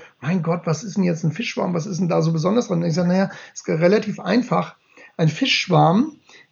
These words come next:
ist, ähm, Nummer eins mal die agilste und dynamischste Organisationsform auf der Erde.“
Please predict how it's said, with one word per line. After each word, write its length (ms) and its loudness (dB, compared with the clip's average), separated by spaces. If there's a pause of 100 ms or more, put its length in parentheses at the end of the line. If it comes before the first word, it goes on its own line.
ist, 580 0
ähm, 440 4 (300)
Nummer 260 6
eins 240 -2
mal 420 4
die 300 -2
agilste 720 2
und 260 2
dynamischste 1120 4
Organisationsform 1400 2
auf 220 0
der 240 -2
Erde.“ 500 2